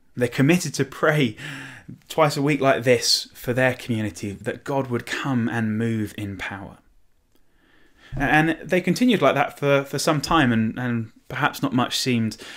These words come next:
to happen, but they eventually felt prompted by God to invite others to pray with them.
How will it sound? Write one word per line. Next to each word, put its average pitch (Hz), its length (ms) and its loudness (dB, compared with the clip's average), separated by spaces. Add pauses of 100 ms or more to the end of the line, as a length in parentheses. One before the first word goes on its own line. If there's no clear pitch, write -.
(140)
to - 100 -4
happen, 143 380 2
but 135 160 2
they 147 80 2
eventually 180 420 0
felt 139 300 -4
prompted 156 480 -4
by 123 140 2
God 117 260 0
to - 140 -6
invite 123 420 0
others 123 380 -2
to - 120 -12
pray 107 240 -6
with 104 300 -6
them. - 300 -18